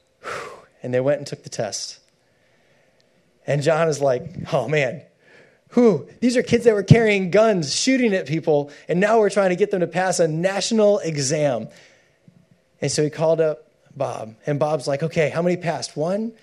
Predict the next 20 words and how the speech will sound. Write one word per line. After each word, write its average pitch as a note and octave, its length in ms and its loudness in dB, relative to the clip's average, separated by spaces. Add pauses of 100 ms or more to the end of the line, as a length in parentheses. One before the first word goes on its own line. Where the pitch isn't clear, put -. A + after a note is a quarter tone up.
(100)
two, A#3+ 420 0
three? A3+ 300 0
Do G3+ 100 -2
we G3 80 0
have, G3 240 -4
do F3 80 -2
we A#3+ 80 4
have A#3 160 4
four G#3+ 340 0
pass?" G#3+ 540 -6 (1800)
"Bob, C#3 280 -8
we D3 120 -4
had C3 180 -6
nineteen D#3 760 -8
out C3+ 140 -8
of A2+ 140 -8
nineteen A#2+ 680 -10
pass B2 340 -10
this A#2+ 200 -12
exam." A#2+ 480 -16